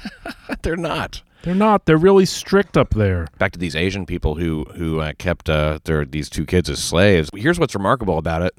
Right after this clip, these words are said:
Speaker 1: is that, uh, Lee here, uh, the, the man,
Speaker 2: Yeah.
Speaker 1: sentenced to five years probation. Now, I wonder if he rolled over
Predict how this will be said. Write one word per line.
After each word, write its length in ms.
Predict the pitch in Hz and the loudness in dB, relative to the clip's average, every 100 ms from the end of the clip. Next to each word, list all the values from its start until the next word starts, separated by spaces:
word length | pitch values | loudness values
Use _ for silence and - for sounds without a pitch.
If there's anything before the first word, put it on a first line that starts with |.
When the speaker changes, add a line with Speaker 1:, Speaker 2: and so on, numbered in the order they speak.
| _ _ | _ _
Speaker 1:
is 160 | 95 80 | -8 -2
that, 340 | 95 95 - | -2 -2 -4
uh, 280 | 98 92 92 | -4 -2 -4
Lee 640 | 87 98 113 147 110 95 123 _ _ _ _ _ | -6 -4 0 0 0 -2 -6 _ _ _ _ _
here, 460 | 92 82 82 95 - | -4 -2 -2 -4 -6
uh, 140 | 85 | -4
the, 160 | 82 80 | -2 -4
the 140 | 82 | -4
man, 420 | 87 120 104 101 123 | 0 0 0 -2 2
Speaker 2:
Yeah. 240 | 113 92 - - _ _ | 4 4 0 -8 _ _
Speaker 1:
sentenced 440 | - 127 127 - | -4 -4 -4 -6
to 100 | 98 | -10
five 420 | - - 117 117 | -10 0 2 2
years 200 | 110 104 | 2 0
probation. 720 | - 113 104 127 131 - 67 67 - - - | 0 -2 0 0 -2 -4 -12 -14 -20 -20 -4
Now, 80 | 107 | 0
I 20 | |
wonder 200 | 123 147 | 2 2
if 100 | 127 | 0
he 120 | 151 135 | 0 0
rolled 380 | 101 110 110 | 4 4 6
over 480 | 101 120 90 82 92 | 4 2 2 -2 -6